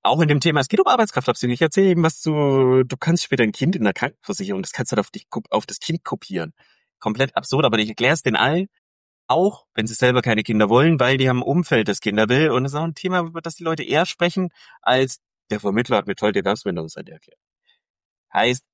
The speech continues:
im Erstgespräch zur Arbeitskraftabsicherung Kunden erklären, Kindernachversicherung gibt's, vor allem Pflege ist da wichtig.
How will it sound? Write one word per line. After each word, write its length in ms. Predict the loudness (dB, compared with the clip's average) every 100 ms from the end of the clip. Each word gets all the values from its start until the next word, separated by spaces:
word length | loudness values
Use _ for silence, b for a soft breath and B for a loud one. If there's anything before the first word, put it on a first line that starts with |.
| _ _
im 120 | -2
Erstgespräch 1040 | 2 2 -2 _ _ -4 -4 2 2 2 2
zur 180 | 4
Arbeitskraftabsicherung 1300 | 4 4 2 0 -2 -2 -4 0 2 4 6 4 2 -2 b b 0
Kunden 320 | 2 4 2
erklären, 480 | 0 2 2 2 -2 _ _ _
Kindernachversicherung 800 | 0 2 2 0 -2 0 0 2
gibt's, 260 | 0 -2
vor 160 | -4 0
allem 200 | 2 0
Pflege 480 | -2 -2 0 2 0
ist 200 | 0 0
da 120 | 0
wichtig. 460 | 0 -8 -12 -14